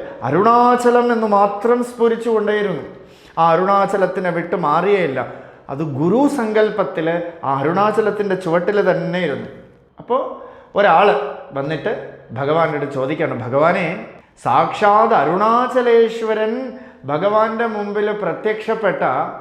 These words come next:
ഭഗവാൻ എന്തു വരം ചോദിക്കും?" ചോദിച്ചു. "ഭഗവാനെ, അരുണാചലേശ്വരൻ ഉങ്ക മുന്നാലെ പ്രത്യക്ഷപ്പെട്ട എന്ന വരം കേപ്പേന്ന്?" ചോദിച്ചു. അപ്പോൾ മഹർഷി അദ്ദേഹത്തിനെ നോക്കിയിട്ട് പറഞ്ഞു,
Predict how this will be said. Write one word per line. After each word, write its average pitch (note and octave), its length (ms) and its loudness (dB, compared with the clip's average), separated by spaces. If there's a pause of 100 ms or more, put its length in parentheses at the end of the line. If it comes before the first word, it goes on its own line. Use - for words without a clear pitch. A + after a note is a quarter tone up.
(560)
ഭഗവാൻ F#3 300 2
എന്തു F3+ 340 -2
വരം F#3+ 400 2
ചോദിക്കും?" D3 420 -2
ചോദിച്ചു. A#2+ 300 -8 (600)
"ഭഗവാനെ, F#3 400 2
അരുണാചലേശ്വരൻ A#3 960 2
ഉങ്ക G3 180 -2
മുന്നാലെ G#3 440 0
പ്രത്യക്ഷപ്പെട്ട A3 680 -2
എന്ന G#3+ 380 -2
വരം G#3+ 260 0 (120)
കേപ്പേന്ന്?" F3+ 520 0
ചോദിച്ചു. A#2 280 -8 (520)
അപ്പോൾ E3 260 -2 (520)
മഹർഷി D3 500 -4 (120)
അദ്ദേഹത്തിനെ C#3 460 -2
നോക്കിയിട്ട് C#3 400 -2
പറഞ്ഞു, C3 240 -2